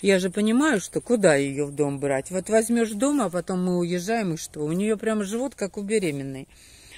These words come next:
потому что она много съела. Плюс она еще тут ловит мышей. Вот единственная надежда, что она там дней, семь дней сидела и, может быть, ловила каких-то мышей. Не знаю. Ну, в общем, вот она, красавица такая.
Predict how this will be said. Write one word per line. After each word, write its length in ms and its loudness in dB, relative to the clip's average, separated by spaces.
потому 240 -6
что 160 -8
она 140 -4
много 320 -4
съела. 480 -8
Плюс 320 -2
она 160 0
еще 240 -2
тут 220 -6
ловит 340 -6
мышей. 560 -8
Вот 160 -10
единственная 560 -4
надежда, 500 -2
что 200 -4
она 160 0
там 180 -4
дней, 320 -2
семь 320 -2
дней 220 -2
сидела 400 0
и, 40 2
может 280 -2
быть, 180 -4
ловила 360 0
каких-то 500 -6
мышей. 460 -10
Не 240 -6
знаю. 360 -12
Ну, 220 -8
в 80 -12
общем, 320 -8
вот 220 -8
она, 180 -10
красавица 720 -14
такая. 400 -16